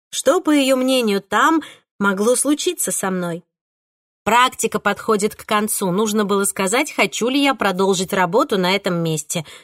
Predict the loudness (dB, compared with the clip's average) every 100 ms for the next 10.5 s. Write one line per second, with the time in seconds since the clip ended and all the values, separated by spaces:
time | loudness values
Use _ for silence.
0 | _ -4 0 2 2 2 0 -2 -2 -2
1 | 0 2 2 0 -2 0 -2 -2 -4 -6
2 | -6 -8 -10 _ _ _ _ _ _ _
3 | _ -8 0 0 0 -2 -6 -10 -18 _
4 | _ _ -2 0 0 -2 -2 -2 -2 0
5 | -2 -2 -2 -2 -4 -4 -4 -2 -2 -4
6 | -6 -6 -4 -2 0 -2 -4 -6 -10 -16
7 | _ _ _ _ _ _ -2 2 4 4
8 | 2 2 0 -4 _ _ _ -8 -2 0
9 | 2 2 -2 -4 0 0 2 2 2 2
10 | -2 -4 -6 -8